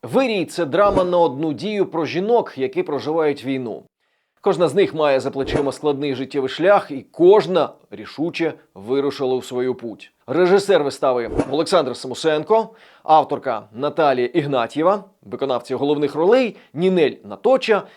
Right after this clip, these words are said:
Ірина Шелях, Марія Буймович та Ірина Бесараб. Для всіх бажаючих подивитись цю виставу найближчий спектакль відбудеться у суботу, сьомого вересня о шістнадцятій. Квитки можна придбати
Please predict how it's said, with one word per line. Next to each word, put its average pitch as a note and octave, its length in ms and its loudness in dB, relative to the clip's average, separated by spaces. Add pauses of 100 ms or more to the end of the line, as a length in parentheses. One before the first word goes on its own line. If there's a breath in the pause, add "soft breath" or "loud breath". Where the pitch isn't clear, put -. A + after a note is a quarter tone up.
(140 loud breath)
Ірина G#3 360 2
Шелях, F#3 600 2
Марія C3 460 0
Буймович B2+ 720 0
та F3 140 0
Ірина C3+ 580 -4 (120)
Бесараб. A2+ 580 -10 (320)
Для C#3 120 0
всіх C#3+ 200 -6
бажаючих C3 500 0
подивитись C3+ 520 -4 (180 soft breath)
цю C#3 180 -4
виставу A#3 480 2 (340 loud breath)
найближчий D#3+ 760 2
спектакль G#3+ 640 -2
відбудеться E3+ 520 -4
у E3 80 0
суботу, B2 540 -4
сьомого F3+ 520 4
вересня A#2+ 460 -4 (160)
о D3 140 -2
шістнадцятій. G#2+ 720 -12 (280)
Квитки G#3+ 420 -4
можна A3 240 0
придбати G3+ 580 0